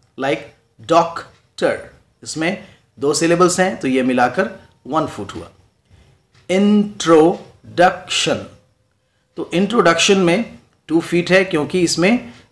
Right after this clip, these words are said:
चार सिलेबल्स हैं। इंट्रो दो सिलेबल्स, डक्शन दो सिलेबल्स, दो दो चार,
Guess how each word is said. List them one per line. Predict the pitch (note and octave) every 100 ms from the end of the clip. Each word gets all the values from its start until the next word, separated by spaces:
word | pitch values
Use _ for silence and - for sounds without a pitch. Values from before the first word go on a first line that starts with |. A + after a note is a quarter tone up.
| -
चार | - F3+
सिलेबल्स | F3 C3+ A#2 A2 G#2
हैं। | - - _ _ _ _ _ _
इंट्रो | D3 D#3+ D3+ C3+ D#3 G3 - - _ _
दो | A#2+ C3
सिलेबल्स, | D3+ D#3 F3+ G3+ - - _ _
डक्शन | B2 D#3 E3 - - D3 F#2+ - _ _ _ _ -
दो | F3+
सिलेबल्स, | D3+ G#2+ F#2+ F#2+ - _ _ -
दो | C#3
दो | C#3+
चार, | C#3+ E3+ F3 F#3+ -